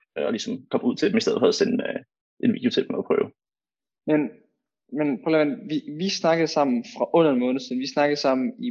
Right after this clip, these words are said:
Speaker 2: midten af
Speaker 1: <laughs>
Speaker 2: marts, og vi sidder den, hvad er det, den niende april i dag. Vi snakkede sammen for
Speaker 1: Mm.
Speaker 2: tre uger siden cirka. Hvad, er du på tre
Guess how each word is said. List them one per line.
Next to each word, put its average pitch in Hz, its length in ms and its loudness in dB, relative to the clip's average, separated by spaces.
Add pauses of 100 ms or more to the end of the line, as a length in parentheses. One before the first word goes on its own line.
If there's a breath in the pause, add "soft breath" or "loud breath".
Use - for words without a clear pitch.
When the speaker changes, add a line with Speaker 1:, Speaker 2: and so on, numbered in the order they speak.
(140)
Speaker 2:
midten 156 280 0
af 120 140 0
Speaker 1:
<laughs> 120 80 -4
Speaker 2:
marts, 127 240 -2
og 127 80 -8
vi 131 40 -10
sidder 135 320 0
den, 120 80 -2 (280)
hvad 147 120 -8
er - 100 -4
det, 131 60 -6 (280)
den 131 120 -6
niende 156 260 -2
april 135 180 -4
i 127 100 -4
dag. 131 100 -4 (400)
Vi 143 80 -6
snakkede 175 200 6
sammen 165 200 -4
for 233 60 8
Speaker 1:
Mm. 214 40 4
Speaker 2:
tre 165 160 6
uger 139 100 2
siden 139 220 -4
cirka. 123 280 -4 (680)
Hvad, 139 120 4 (140)
er 147 40 -2
du 147 160 0
på 160 60 -2 (160)
tre 196 140 4